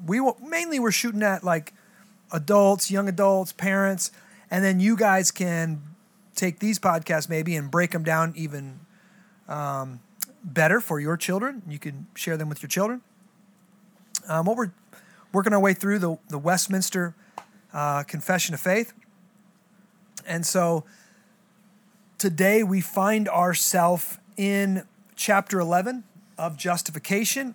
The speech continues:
and we are in the last two articles, Articles five and six. And again, just talking about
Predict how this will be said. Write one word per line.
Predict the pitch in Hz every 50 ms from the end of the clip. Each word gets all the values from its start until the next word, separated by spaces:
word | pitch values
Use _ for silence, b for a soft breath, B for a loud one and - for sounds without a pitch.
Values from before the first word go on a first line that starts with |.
| - -
and | 165 160 165
we | 196 226
are | 220 208
in | 185
the | 170 151
last | 147 165 180 202 220 233 - - -
two | - 220 214 202 - -
articles, | 151 165 175 170 160 - - 123 120 131 156 170 - - - B B B B B B B B B B B B
Articles | 156 170 196 208 202 - 180 175 156 - -
five | - - - 185 175 175 175 185 190 196 190 - -
and | 170 151 143
six. | - - - 156 131 - - - - - - _ _ _ _ - _
And | - 156 160 160 160 160
again, | 151 143 202 185 165 151
just | 165 - - - b b b b b b b b b b b
talking | - 208 240 262 - 285
about | 254 196 180 180 160